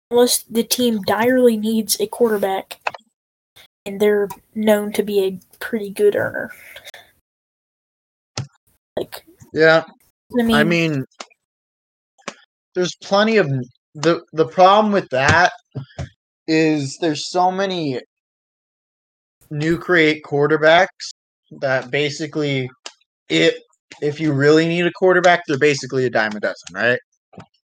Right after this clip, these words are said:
Speaker 1: Yeah.
Speaker 2: Um, okay, so and then in Heroes, my guess is Trenton or Savage City. I don't really see Roswell being able to compete with those, and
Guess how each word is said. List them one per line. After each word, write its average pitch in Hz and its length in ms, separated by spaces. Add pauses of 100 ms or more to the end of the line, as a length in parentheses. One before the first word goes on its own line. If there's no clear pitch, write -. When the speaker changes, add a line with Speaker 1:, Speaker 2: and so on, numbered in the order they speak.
(580)
Speaker 1:
Yeah. - 220 (1700)
Speaker 2:
Um, 143 540
okay, 135 340
so 127 640 (420)
and 143 100
then 147 160
in 139 100
Heroes, 165 720 (180)
my 143 280
guess 143 480
is 160 240
Trenton 147 500
or 139 80
Savage 113 420
City. 92 360 (840)
I 139 120
don't 151 200
really 151 300
see 147 340
Roswell 135 760
being 139 280
able 143 300
to - 120
compete 147 320
with 147 160
those, 143 400
and 107 560